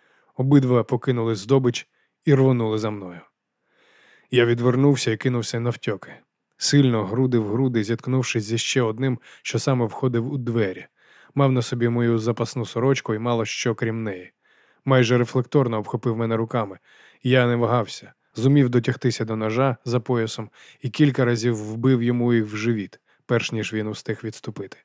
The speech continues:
Перекований скорчився, ревучи від болю, а я пропхався повз нього. "Брате!" Я почув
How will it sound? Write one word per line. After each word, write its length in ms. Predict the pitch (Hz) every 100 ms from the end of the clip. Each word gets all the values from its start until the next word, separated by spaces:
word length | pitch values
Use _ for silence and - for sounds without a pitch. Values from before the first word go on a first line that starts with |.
| _ _ _ _ _ _
Перекований 560 | - 127 131 131 120 107
скорчився, 600 | - 143 127 127 - 117
ревучи 380 | 117 117 117 117
від 140 | 110
болю, 320 | 110 113 104 - _ _ -
а 80 | 131
я 160 | 147
пропхався 580 | 127 123 - 135 117 127
повз 280 | - 110 104
нього. 320 | 101 80 - _ _ _ _ _ -
"Брате!" 380 | 170 170 135 117 _ _ _ _ _ _
Я 140 | 117 120
почув 440 | 120 - 139 120